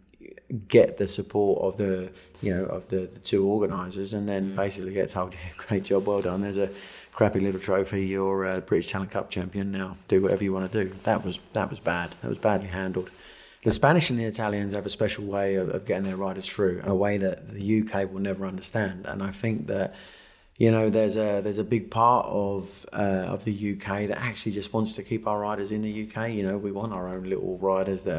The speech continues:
Speaker 1: are, are great in our championship and whatever else. But, you know, any young rider that starts on this journey not aspiring to be a world champion shouldn't even bother starting, in my opinion. You know, if you don't desire to be a world champion, then, yeah, what's
Speaker 2: Yeah,
Speaker 1: the point in
Speaker 2: what
Speaker 1: going
Speaker 2: would you do
Speaker 1: racing?
Speaker 2: at all? Yeah.
Speaker 1: I still wanna be a world champion now, and I'm sat here talking to you doing a podcast because <laughs> I'm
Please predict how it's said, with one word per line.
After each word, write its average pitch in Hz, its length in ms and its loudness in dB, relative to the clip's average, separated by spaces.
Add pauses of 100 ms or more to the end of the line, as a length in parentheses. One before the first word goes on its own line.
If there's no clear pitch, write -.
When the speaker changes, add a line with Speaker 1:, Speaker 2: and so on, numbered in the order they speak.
Speaker 1:
are, 92 60 -8 (400)
are 98 40 0
great 101 360 2
in 98 200 -4
our 92 200 -4
championship 95 720 -6
and 95 100 -8
whatever 95 340 0
else. 98 240 -2
But, - 320 0 (320)
you 110 140 4
know, 101 240 2
any 113 220 0
young 101 220 0
rider 101 320 2
that 87 200 -4
starts - 320 -4
on 98 60 -2
this 98 120 -2
journey 98 360 -2
not 95 200 -6
aspiring 98 440 0
to 87 80 -12
be - 100 -2
a 92 80 2
world 95 240 0
champion 101 480 -4
shouldn't 98 320 -2
even 92 140 -4
bother 92 180 -2
starting, 98 380 -2
in - 40 -8
my 90 140 -4
opinion. 95 400 -6
You 95 80 -16
know, 95 100 -2
if 98 120 -2
you 101 40 -2
don't 98 160 0
desire 95 360 -4
to - 80 -16
be 101 100 -12
a 98 60 -6
world 101 200 2
champion, 95 440 -4
then, 98 260 -4 (540)
yeah, 90 280 0
what's 98 140 -4
Speaker 2:
Yeah, - 20 -2
Speaker 1:
the 98 60 2
point 104 200 0
in 98 60 0
Speaker 2:
what 92 80 -2
Speaker 1:
going 107 100 0
Speaker 2:
would 104 80 0
you 101 60 2
do - 20 4
Speaker 1:
racing? 117 240 0
Speaker 2:
at 98 80 0
all? 95 60 -10 (160)
Yeah. 101 260 -4
Speaker 1:
I 101 40 2
still 110 200 0
wanna 90 140 -2
be 95 80 0
a 95 60 2
world 95 220 4
champion 98 420 -4
now, 110 180 2
and 90 100 -2
I'm 101 100 -4
sat - 220 -4
here 92 140 2
talking 87 340 -6
to - 120 -4
you 101 60 2
doing 95 180 6
a 90 40 -2
podcast 92 560 -2
because 95 460 2
<laughs> 113 60 2
I'm - 20 4